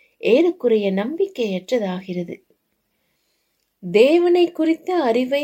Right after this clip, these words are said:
தங்களுக்கு கொடுத்திருக்க வேண்டிய மக்களோடு கொண்ட தொடர்பினால் முழு கோத்திரங்களையும் இனத்தையும் அழிப்பதென்று நிரூபிக்கிற தீமைகளுக்குள்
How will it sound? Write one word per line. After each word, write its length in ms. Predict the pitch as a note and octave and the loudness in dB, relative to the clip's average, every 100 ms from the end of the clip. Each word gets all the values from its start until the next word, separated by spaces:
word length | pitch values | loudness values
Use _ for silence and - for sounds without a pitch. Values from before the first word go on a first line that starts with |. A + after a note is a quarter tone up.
| D4 | -4
தங்களுக்கு 680 | A#3+ A3 A3+ A3 A3 A3+ | -6 -2 2 2 0 -10
கொடுத்திருக்க 720 | A3 A#3 C#4 D4 D#4+ D4+ - C#4 | 0 0 0 -4 -6 -6 0 2
வேண்டிய 460 | A#3+ B3 A#3+ A#3 | 4 2 2 0
மக்களோடு 760 | G#3 F#3+ - B3+ A#3+ B3 C#4 C#4+ | 0 -6 -6 -4 2 2 2 -2
கொண்ட 400 | - G#3 A3 A3 - | -8 -4 -4 -4 -4
தொடர்பினால் 760 | F3+ G#3+ A#3+ A#3+ G#3+ A#3 G#3+ G#3 _ _ _ _ _ _ | 0 2 0 -2 -2 -2 -2 -6 _ _ _ _ _ _
முழு 360 | G3+ A3+ D#4+ G4 G#4 G4+ | -2 4 6 6 4 -2
கோத்திரங்களையும் 1080 | B3 C4 E4 - E4 D4+ C#4 C4 C4+ D#4+ F4 - | 2 2 2 -2 0 0 -2 0 0 0 -2 -4
இனத்தையும் 760 | G#3 G#3+ C4 - C4+ B3+ C4+ D4+ - | -6 -2 -2 0 -2 0 -2 -4 -8
அழிப்பதென்று 800 | F#3 G3+ C4 - C#4 C4+ C4+ E4 | -2 -2 -2 -4 -2 -2 2 0
நிரூபிக்கிற 800 | C#4 A3 C4 C#4 B3+ - A#3 G#3 _ | 2 2 0 -4 -8 -8 -6 -6 _
தீமைகளுக்குள் 920 | A#3+ F4 G#4+ C4+ G3+ F#3 F3+ D4+ F4+ | -4 -2 0 -2 0 -2 -2 -2 -2